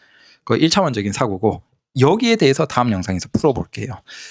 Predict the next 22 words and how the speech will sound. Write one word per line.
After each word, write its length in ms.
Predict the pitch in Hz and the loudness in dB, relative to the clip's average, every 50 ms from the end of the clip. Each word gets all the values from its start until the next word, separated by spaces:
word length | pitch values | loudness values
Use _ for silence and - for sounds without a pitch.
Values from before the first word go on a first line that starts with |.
| - - - - _ _ _ | -20 -20 -20 -20 _ _ _
그래서 640 | - 156 151 160 156 147 143 139 131 127 123 120 - | 0 0 2 4 4 4 4 4 4 4 4 2 2
테슬라 240 | - - 214 226 196 | 0 0 0 2 2
모델 220 | 123 113 - 123 | 2 0 0 0
Y, 220 | 107 98 110 120 131 - | 2 2 2 2 2 0
L, 280 | 156 143 117 107 98 101 117 120 - _ _ _ _ _ _ _ _ _ _ | 0 0 0 -2 -4 -6 -10 -14 -18 _ _ _ _ _ _ _ _ _ _
아, 180 | - 113 92 - - | -2 -2 -2 -2 0
테슬라 240 | - 208 220 214 | 2 4 4 4
모델 200 | 151 113 110 123 104 | 4 2 2 2 2
Y 280 | 95 104 113 117 117 113 | 4 2 2 2 2 2
하이랜드, 460 | 117 - 180 190 190 175 151 135 - _ _ | 2 2 2 4 4 2 2 0 -2 _ _
아, 160 | - 107 92 | -2 -2 -2
죄송합니다. 540 | - - 110 104 131 113 98 95 95 - 107 | -2 -2 -2 0 0 0 0 0 -2 -4 -2
테슬라 300 | - - 156 170 165 139 | -2 0 2 2 2 2
모델 180 | 113 120 123 117 | 2 0 0 2
쓰리 220 | - - 196 208 | 2 2 4 4
하이랜드를 500 | 185 214 214 214 208 190 156 135 120 117 | 4 4 4 4 4 4 4 4 2 2
구입하실 420 | - 147 147 135 - 135 - 151 | 2 2 2 2 2 0 0 0
분들은 420 | 113 113 120 104 117 143 147 113 92 - - - - - - _ _ _ | 2 2 2 4 4 4 2 2 -2 -6 -12 -16 -16 -16 -16 _ _ _
좀 160 | - 170 - | -2 -2 0
기다리시는 640 | - - 131 185 208 220 214 196 - 202 196 196 | 2 2 4 4 4 4 4 4 4 4 4 4
게 80 | 196 - | 4 2
어떠실까? 1120 | 92 101 - - - 160 - - 170 156 - - 113 110 117 123 123 123 117 104 92 95 | 0 -2 -2 0 0 0 2 2 0 0 0 2 2 4 4 4 4 4 2 0 -2 -4